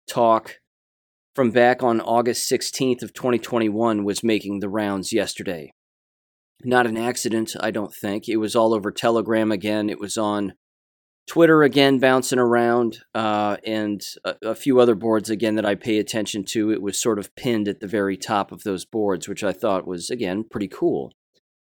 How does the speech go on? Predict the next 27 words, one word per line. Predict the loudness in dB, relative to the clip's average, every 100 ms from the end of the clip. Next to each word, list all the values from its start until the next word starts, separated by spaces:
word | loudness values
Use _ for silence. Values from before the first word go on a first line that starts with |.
| _ _ _ _ -4
And | 2
I | 2
hope, | 4 2 2
again, | 0 0
that | 0 -2
people | -2 0
learn | 2 2 2
something | 0 -2 -2 -6
from | -4 -2 0
that | 0 -2 -4
and | -8 -6
continue | -6 -4 -2 -2 -2
to | -4
learn | -4 -4
something | -4 -6 -6 -8
from | -4 -4 -4
that. | -6 -8 -10 -14 -8
And, | -6 -4 -4 -4
uh, | -2 0 -2
people | -4 -4 -2
like | -2 0
Robert | 2 2 2 -4
Malone | -4 -4 -2 -4
continue | -6 -8 -4 -4 -4
to | -6 -6
be | -4
exposed | -4 -6 -2 0 0 -2 -6 -12